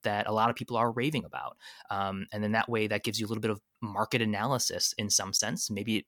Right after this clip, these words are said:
uh, sparks a new idea in you, or, uh, could even provide a little bit of, um, an inspiration for a s-, po-, uh, potential solution for the current wall that you're finding yourself, uh, up against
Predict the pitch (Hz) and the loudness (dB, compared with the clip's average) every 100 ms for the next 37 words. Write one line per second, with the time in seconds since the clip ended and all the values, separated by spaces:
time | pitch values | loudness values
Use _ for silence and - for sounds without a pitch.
0 | - 98 104 - 113 113 - 107 107 127 | -4 -2 2 4 4 2 2 2 2 4
1 | 127 123 135 135 156 185 - 170 190 - | 2 0 0 0 0 -2 0 -2 -2 -8
2 | - - 135 - 143 151 151 147 - 127 | -12 0 0 2 0 0 0 0 -4 -2
3 | 127 131 135 131 120 127 117 120 - 113 | 2 2 2 -2 -2 -2 2 0 0 -4
4 | 110 110 104 104 110 123 135 - 113 110 | -2 -2 -2 -2 0 0 0 0 -2 0
5 | 117 117 - 117 113 - - - 117 - | -2 -4 -2 -4 -4 -10 -12 0 2 4
6 | - - - 117 - 104 101 - 170 170 | 2 0 0 0 0 -4 -4 -2 0 0
7 | - 156 143 214 - 104 - - - - | 0 2 2 2 2 -2 -10 -20 -14 -4
8 | 117 107 107 - 127 117 113 - 110 117 | -2 0 0 0 2 2 2 -4 0 2
9 | 120 107 107 101 107 107 98 - 107 - | 4 0 -4 -2 -2 0 0 2 0 -2
10 | - 104 - 113 - - - - - | -6 -4 -2 -2 -4 -10 -8 -6 -6